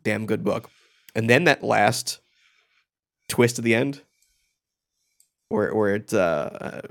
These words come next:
I guess spoiler for it, you know, spoiler. Where's my spoiler alert button? Is that still working? Oh yeah, that works. Okay. Um,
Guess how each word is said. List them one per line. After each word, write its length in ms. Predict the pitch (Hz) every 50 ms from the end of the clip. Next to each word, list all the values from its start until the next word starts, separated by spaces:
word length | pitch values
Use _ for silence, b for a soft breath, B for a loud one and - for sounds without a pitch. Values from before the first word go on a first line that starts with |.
| - -
I 60 | 107
guess 160 | 101 95 107 -
spoiler 480 | - - - 107 107 113 110 101 104
for 320 | 107 - 101 76 80 101 -
it, 100 | - -
you 60 | 87
know, 100 | 92 90
spoiler. 420 | - - - 95 98 87 82 82 -
Where's 180 | - 123 120 -
my 80 | 113
spoiler 460 | 110 - - - 110 104 92 82 - 57
alert 240 | 62 - - - -
button? 320 | - - - - - -
Is 160 | - - - -
that 200 | - - - - - - _ _
still 200 | - - 117 113
working? 400 | 113 117 120 120 - 120 98 - - - - - -
Oh 60 | -
yeah, 120 | 120 120 120
that 140 | 123 117 -
works. 220 | - - - - - - -
Okay. 180 | - - - - - - - - _ _ _ _ _ _ _ -
Um, 460 | 113 117 113 110 110 107 110 110 117